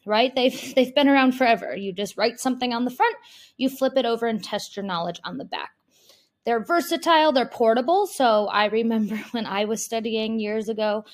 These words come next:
I'd have my flashcards in my backpack. I could take them different places, right? I could read them on the metro, on my commute to work, or maybe at my desk. They're quick.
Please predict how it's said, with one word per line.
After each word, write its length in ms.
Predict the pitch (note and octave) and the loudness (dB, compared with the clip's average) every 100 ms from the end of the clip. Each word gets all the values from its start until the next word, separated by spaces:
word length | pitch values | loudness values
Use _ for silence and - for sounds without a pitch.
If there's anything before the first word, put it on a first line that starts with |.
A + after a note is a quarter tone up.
| - _ | -20 _
I'd 160 | - G3+ | -4 -2
have 200 | F#3+ F#3 | -2 -6
my 140 | G3+ | -6
flashcards 960 | - - G3 F3+ - G#3 F#3 F#3+ F#3 - | -8 -6 -6 -6 -6 -4 -2 -4 -8 -12
in 200 | - F#3 | -10 -10
my 140 | F3 | -8
backpack. 580 | - E4 E4 E4 D4 C#4+ D4 _ _ _ - | -2 -2 0 0 0 0 -4 _ _ _ -6
I 340 | G3 G#3 G3 G3 | -2 0 -2 -6
could 200 | - G3 | -10 -10
take 300 | - D4 D4 | 0 0 0
them 200 | A#3 G3 | -2 -2
different 300 | G#3 F3+ G#3+ | -4 -6 -6
places, 440 | - C4+ - F#3 F#3+ | 0 0 0 -8 -2
right? 160 | G3+ | 0
I 80 | G3+ | 0
could 200 | G3+ G#3 | -2 -6
read 240 | G3 A3 | -6 -6
them 280 | G#3+ G#3+ G#3 - | -4 -4 -4 -8
on 220 | G3+ G3+ | -6 -4
the 60 | G#3+ | 0
metro, 460 | D#4+ F#4+ - G3 F3+ | 0 0 -2 -4 -2
on 140 | G3 | -4
my 100 | F#3+ | -8
commute 320 | - A3+ A3+ | -6 -6 -6
to 100 | - | -6
work, 320 | D4 D#4 C4 - | 0 0 0 -2
or 80 | G#3+ | -4
maybe 280 | G#3+ G#3 G#3+ | -2 -4 -4
at 120 | - | -4
my 100 | G3+ | -8
desk. 480 | F#3 D#3 F#3 - _ _ _ - | -8 -10 -10 -14 _ _ _ 0
They're 120 | C4+ | 0
quick. 400 | C4+ A3+ B3+ | 4 4 4